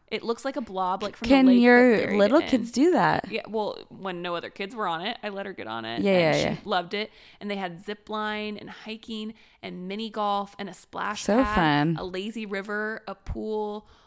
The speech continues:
Speaker 1: like, all of it
Speaker 2: Yeah, that's
Speaker 1: was
Speaker 2: perfect.
Speaker 1: within a sixty-second walk from our door.
Speaker 2: Dang.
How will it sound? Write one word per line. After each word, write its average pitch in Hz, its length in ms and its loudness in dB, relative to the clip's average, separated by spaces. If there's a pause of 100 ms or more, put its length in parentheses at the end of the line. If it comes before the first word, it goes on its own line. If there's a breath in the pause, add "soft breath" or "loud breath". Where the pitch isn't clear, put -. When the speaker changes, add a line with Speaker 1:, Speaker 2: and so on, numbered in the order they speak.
Speaker 1:
like, 202 180 -8 (100)
all 202 220 -2
of 247 100 -8
it 269 240 -6
Speaker 2:
Yeah, 175 140 6
that's 135 140 4
Speaker 1:
was 208 140 -2
Speaker 2:
perfect. 156 420 0
Speaker 1:
within 208 360 -6
a 196 220 -6
sixty-second 220 800 -12
walk 185 380 -10
from 202 220 -10
our 185 120 -8
door. 190 380 -12 (180)
Speaker 2:
Dang. 185 540 0